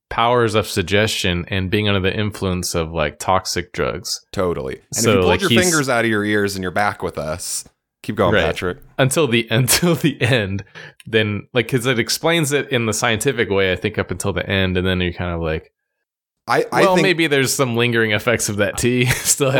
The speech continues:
Speaker 1: happening."
Speaker 3: let's just get to it when, when we get to it then, because I'm curious why you think that at the end. Yeah. I wanna hear
Speaker 2: I,
Speaker 3: that.
Speaker 2: I think touching on us, like, dissecting this lady as a fraud,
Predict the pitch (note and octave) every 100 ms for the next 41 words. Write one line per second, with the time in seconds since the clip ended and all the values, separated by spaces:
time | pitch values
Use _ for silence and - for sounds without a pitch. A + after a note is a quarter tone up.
0 | F3+ F#3+ G3+ C#3 - D4+ - D#3+ C3+ E3
1 | - G3 F3+ D3 D3 C3 C#3 C#3 B2+ A2+
2 | E3 - G#2 - G2 F#2+ G2 - G#2+ G2+
3 | G#2 G#2+ A#2+ A#2+ A#2 A2 G#2+ G#2+ G2+ A#2
4 | G#2+ - G#2 F#2+ F#2+ G2 F#2 G2+ A2 G#2
5 | F#2+ F2+ - _ _ _ _ _ _ -
6 | G#2 E2+ D2 _ _ _ _ _ _ -
7 | F#2 F#2+ F#2 A#2+ F2 A2+ C#3+ F3 D#3+ D#3
8 | - - D3 C#3 D3 C3 B2 B2 A#2 A#2+
9 | A#2 B2 A2 G#2+ - A2 - A#2 B2+ A#2
10 | A2 A#2+ A2+ A2 F#2+ F2+ - F#2 A2+ F2+
11 | E2 E2+